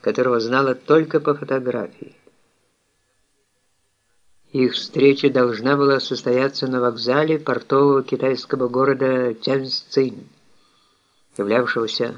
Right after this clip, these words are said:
морскими воротами столицы Китая Пекина. Будущий супруг Бир несколько дней подряд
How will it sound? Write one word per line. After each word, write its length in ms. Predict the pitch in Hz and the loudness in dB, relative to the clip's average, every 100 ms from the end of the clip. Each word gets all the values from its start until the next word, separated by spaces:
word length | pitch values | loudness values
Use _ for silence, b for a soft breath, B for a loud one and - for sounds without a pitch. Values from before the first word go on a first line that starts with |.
| 117 | -8
морскими 560 | 117 110 - 147 151 | -8 -8 -6 -2 0
воротами 500 | 131 131 147 147 143 | 2 4 4 2 0
столицы 540 | 131 - 120 123 - 127 | -2 -2 -2 -2 -4 -8
Китая 400 | - 127 135 139 | -8 -4 -2 -2
Пекина. 520 | - 117 143 127 110 - _ _ _ _ _ 156 _ _ _ _ _ _ _ _ _ _ _ _ _ _ _ _ _ _ _ _ _ _ _ _ _ _ _ _ _ _ | -4 -6 -6 -6 -10 -20 _ _ _ _ _ -20 _ _ _ _ _ _ _ _ _ _ _ _ _ _ _ _ _ _ _ _ _ _ _ _ _ _ _ _ _ _
Будущий 520 | 123 117 139 170 - | -2 2 4 4 2
супруг 500 | 180 175 165 165 175 | 0 0 2 2 2
Бир 340 | 135 127 139 160 | 0 4 6 4
несколько 480 | 143 151 165 143 117 | 2 0 -4 -2 -2
дней 240 | 127 143 | 2 0
подряд 600 | 147 123 117 117 139 147 | 2 0 0 0 0 -2